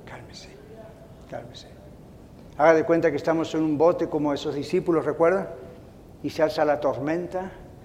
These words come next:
Y Jesús estaba dormido en el barco.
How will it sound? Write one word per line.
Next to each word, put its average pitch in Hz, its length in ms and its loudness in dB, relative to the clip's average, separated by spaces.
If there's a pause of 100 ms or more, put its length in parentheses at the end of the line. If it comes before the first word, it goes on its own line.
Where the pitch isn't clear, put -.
(280)
Y 131 60 -6
Jesús 180 360 -6
estaba 190 600 2 (440)
dormido 190 920 -2 (1500)
en 156 140 0
el 147 100 -2
barco. 135 300 -4